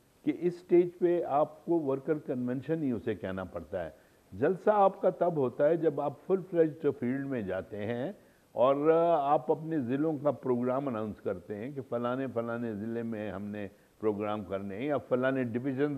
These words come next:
का, को वो आप earmark कर देते हैं कि फ़लाने, फ़लाने divisions, depending on the time कि आपके पास कितना time है। Time हो तो आप ज़िलों तक जाते हैं, time ना हो तो आप division wise कर लेते हैं।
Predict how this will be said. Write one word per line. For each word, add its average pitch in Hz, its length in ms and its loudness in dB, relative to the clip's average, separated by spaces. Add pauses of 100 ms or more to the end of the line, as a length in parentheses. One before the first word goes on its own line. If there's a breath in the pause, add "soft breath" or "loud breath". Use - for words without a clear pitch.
(120)
का, 127 420 0
को 113 220 -4
वो 117 160 -2
आप 110 440 -2
earmark 104 540 -6
कर 101 120 -2
देते 98 340 -6
हैं 120 200 -8 (380 soft breath)
कि 123 100 2
फ़लाने, 127 420 2
फ़लाने 123 440 0
divisions, 117 800 -4
depending 120 440 -4
on 110 140 -4
the 104 160 -2
time 107 440 -6
कि 104 60 -6
आपके 101 240 -4
पास 95 320 -8
कितना 104 300 -6
time 95 380 -8
है। 135 100 -8 (340 soft breath)
Time 127 260 4
हो 123 180 2
तो 120 120 -2
आप 113 240 2
ज़िलों 135 280 0
तक 151 120 -2
जाते 143 420 -2
हैं, 131 240 -2
time 120 260 -2
ना 120 140 -2
हो 101 160 0
तो 98 140 -6
आप 95 180 -4 (400)
division 123 300 -4
wise 147 440 -4
कर 139 120 2
लेते 147 320 -2
हैं। 214 140 -6